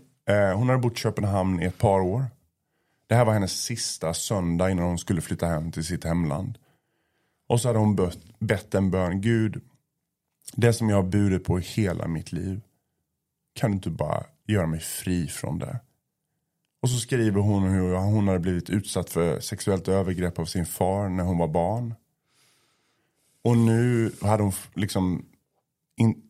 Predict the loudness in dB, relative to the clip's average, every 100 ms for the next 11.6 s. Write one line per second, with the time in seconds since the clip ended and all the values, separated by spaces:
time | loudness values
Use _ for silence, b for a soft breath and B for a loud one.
0 | _ -6 0 0 0 -2 2 2 0 -2
1 | 0 2 2 -2 -2 0 0 0 -2 0
2 | 0 0 2 2 0 -4 0 0 0 0
3 | 2 2 2 0 -2 -4 0 0 2 0
4 | 0 0 0 -2 -2 0 2 2 2 0
5 | 0 -2 -2 0 2 2 0 -2 0 2
6 | 2 -2 -2 -2 -2 0 0 -2 -4 b
7 | b b b b b -8 -2 0 0 -2
8 | -4 0 2 2 0 -4 -16 -14 0 4
9 | 4 4 2 0 0 0 0 0 -2 -4
10 | -2 -2 0 -2 -4 -4 -4 -6 -6 -6
11 | -6 -8 -8 -6 -8 -8